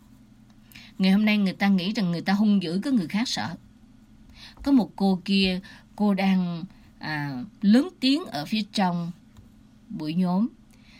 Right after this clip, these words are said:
Sau đó ra ngoài, tôi hỏi, "Chuyện gì em? Chuyện gì xảy ra vậy?" "Ôi, sao em nói lớn tiếng dữ vậy?" "Em dữ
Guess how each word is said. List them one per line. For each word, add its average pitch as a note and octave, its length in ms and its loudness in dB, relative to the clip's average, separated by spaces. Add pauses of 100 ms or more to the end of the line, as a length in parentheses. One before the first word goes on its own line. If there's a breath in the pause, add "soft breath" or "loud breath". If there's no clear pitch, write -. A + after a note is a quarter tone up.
(120)
Sau F#3+ 280 0
đó F#3+ 200 0
ra G3+ 240 -2
ngoài, D#3 460 -6
tôi F#3 120 -2
hỏi, E3+ 400 -4 (340 loud breath)
"Chuyện E3 260 -2
gì D#3+ 160 -4
em? F#3 280 0 (540)
Chuyện D#3 200 -6
gì D#3+ 160 -4
xảy D3 280 -4
ra G3+ 260 0
vậy?" - 160 -12 (760 loud breath)
"Ôi, F#3+ 160 2
sao G3+ 180 0
em G3 200 4
nói G3+ 260 0
lớn A#3+ 320 2
tiếng B3 260 0
dữ F3 80 -6
vậy?" F#3+ 160 -6 (520 loud breath)
"Em C4+ 260 6
dữ G3 320 4